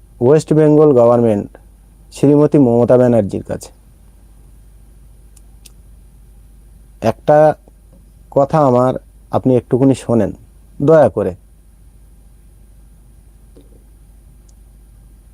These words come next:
সারা ভারতবর্ষে বিজেপি শাসিত রাজ্যে যেগুলো চলছে, যে সত্যটাকে মেরে ফেলা,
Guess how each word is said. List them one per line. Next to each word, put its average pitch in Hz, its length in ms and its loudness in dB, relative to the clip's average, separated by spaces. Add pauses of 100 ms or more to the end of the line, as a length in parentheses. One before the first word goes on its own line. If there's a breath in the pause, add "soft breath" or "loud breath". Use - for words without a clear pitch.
সারা 156 580 0
ভারতবর্ষে 143 720 0
বিজেপি 135 580 0
শাসিত 143 420 -2
রাজ্যে 123 460 2
যেগুলো 113 340 0
চলছে, 120 520 -2 (680)
যে 117 300 2 (640 soft breath)
সত্যটাকে 170 600 0
মেরে 151 300 2
ফেলা, 107 380 -4